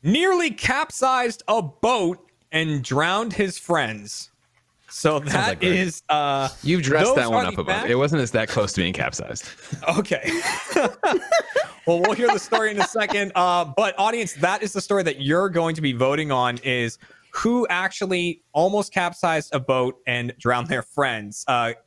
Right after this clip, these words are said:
Speaker 1: Greg is claiming it is him. Do you think it's Greg? Do you think it is Chill? Do you think it's Mariel? You can vote in the chat by using hashtag Mariel, hashtag Chill, hashtag Greg. But, uh, you know, we're gonna have to wait and hear the stories and, uh, see what we think. So, Eric, you're gonna get sixty seconds to each person. Who do you want to start with?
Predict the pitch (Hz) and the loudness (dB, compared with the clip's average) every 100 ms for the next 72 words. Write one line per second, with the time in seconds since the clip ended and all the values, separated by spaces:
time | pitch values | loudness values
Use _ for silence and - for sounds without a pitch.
0 | - 160 190 180 - 190 175 156 147 - | 0 0 2 -2 0 0 0 0 -2 -2
1 | 196 208 147 135 220 214 185 196 190 180 | 0 0 -4 -4 -2 -2 -2 0 2 0
2 | 147 135 160 156 147 131 - 185 175 156 | -4 -4 -4 -2 -2 -2 0 0 0 -2
3 | 143 139 151 160 156 151 - 143 151 151 | -4 -2 0 2 0 -2 -6 -2 0 2
4 | 147 165 151 - 147 135 135 127 120 151 | 2 2 -2 0 0 2 0 -2 -2 -4
5 | 139 139 131 127 127 123 131 - 127 113 | -2 -2 0 0 2 0 -2 -2 -4 -2
6 | 127 113 110 110 110 - 107 - - 160 | -2 -2 -2 -6 -6 -4 -6 -6 0 2
7 | 180 196 202 - - _ - 160 156 156 | 2 -2 -6 -14 -20 _ 0 2 4 2
8 | 160 - _ _ - 208 170 175 170 175 | 0 -4 _ _ -2 0 2 0 0 -2
9 | 175 156 175 151 156 180 160 - 190 156 | 0 0 0 -2 0 0 0 2 2 2
10 | 156 - _ _ _ - 151 170 180 180 | 0 -4 _ _ _ -6 0 2 4 4
11 | 175 - 220 220 208 175 - 220 139 - | 2 0 2 2 2 -2 0 0 -2 -4
12 | - 214 190 151 - 208 233 180 151 175 | 0 2 4 0 -2 0 2 2 2 0
13 | 165 147 - 208 196 214 190 185 185 - | 0 -2 -4 -6 -2 -2 -2 -2 -4 0
14 | 196 175 160 226 208 208 170 175 - - | 0 0 0 0 2 2 2 0 -2 -4
15 | 180 - 160 - 120 | -2 0 0 2 -2